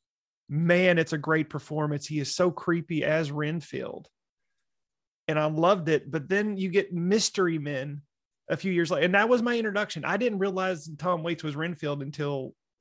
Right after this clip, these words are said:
after Mystery Men. Um, and I'm like, "Who is this guy who, who hangs out in nursing homes just to pick up chicks?" And, you know, he, <laughs> he's an invent-, he's an inventor.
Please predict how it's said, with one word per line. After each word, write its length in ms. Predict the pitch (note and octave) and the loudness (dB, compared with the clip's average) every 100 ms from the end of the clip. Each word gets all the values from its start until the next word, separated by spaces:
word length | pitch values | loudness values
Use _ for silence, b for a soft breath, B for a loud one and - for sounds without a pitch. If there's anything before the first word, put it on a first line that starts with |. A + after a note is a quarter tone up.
| - | -6
after 520 | F3 - - D3+ C3+ | -4 -4 -6 -8 -8
Mystery 420 | C3 E3+ - C#3 | -6 -6 -6 -10
Men. 320 | - - - - b b b _ _ B B2+ _ | -8 -14 -14 -20 b b b _ _ B -20 _
Um, 460 | D#3 D#3 C#3 C3+ - _ | 2 2 0 -2 -14 _
and 100 | E3 | -2
I'm 100 | E3 E3+ | 0 0
like, 160 | D3+ | -2
"Who 160 | - C4+ | 0 0
is 100 | F#3+ | 2
this 140 | E3+ | -2
guy 460 | - F3 G#3 A3 E3+ | -2 0 2 4 4
who, 300 | D#3+ D#3 D3+ _ C3 | 2 0 -2 _ -8
who 140 | E3 | -6
hangs 360 | - G#3+ G#3+ G3+ | -2 0 2 2
out 180 | G3 | 2
in 140 | F#3 D#3+ | 2 2
nursing 380 | F3 G#3 G#3 E3+ | 0 2 -2 -2
homes 400 | D#3+ E3 D#3+ C3+ | -2 -2 -4 -4
just 340 | D3 F#3 - | -2 -2 -2
to 100 | D#3+ | -8
pick 200 | - F#3 | -6 -2
up 180 | E3+ - | -2 -2
chicks?" 420 | - A#3 - - | 0 0 0 -8
And, 240 | - E3 E3 | -2 -2 0
you 60 | |
know, 140 | E3 D#3 | 0 2
he, 160 | F3 | 2
<laughs> 1500 | F3+ - F4 F#4+ G4+ D5+ A4 A#4 B5 - _ _ - - _ | -2 -4 -8 -8 -10 -10 -14 -18 -18 -18 _ _ -14 -14 _
he's 180 | A#3+ A#3 | 2 2
an 80 | G#3 | 2
invent-, 460 | F3+ D#3+ D#3+ A3 F#3+ | 0 0 2 2 2
he's 180 | F#3 E3+ | -2 -2
an 60 | |
inventor. 680 | D#3 C#3+ F3 G3+ G#3+ G#3+ G#3 | -2 0 0 0 0 0 -2